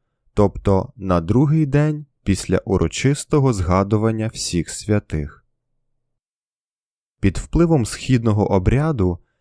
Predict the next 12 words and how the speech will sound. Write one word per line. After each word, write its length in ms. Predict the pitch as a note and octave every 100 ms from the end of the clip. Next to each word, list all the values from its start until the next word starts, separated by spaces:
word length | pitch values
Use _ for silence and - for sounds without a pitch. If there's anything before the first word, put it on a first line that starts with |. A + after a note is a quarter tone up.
| _
церква 580 | - - A2 - G#2 F#2+
латинського 800 | F2+ F#2+ C#3 E3 - - B2+ A2
обряду 440 | G2 F#2+ F#2+ F2 F2+
в 60 |
Україні 800 | G2 - C3 B2+ G2+ E2+ E2 E2 _ _ _ _
згадує 640 | F#2 F2+ G#2 C3 C#3+ D3 C3+
у 180 | - A2+
своїх 540 | - G2 G#2+ C3 -
молитвах 720 | G#2+ G2+ G2 G#2+ B2+ D3+ D3+
про 260 | - F#2+ G2
всіх 460 | - - D#3+ F3
померлих 800 | - D3 C3+ G#2+ G#2 A2 B2 -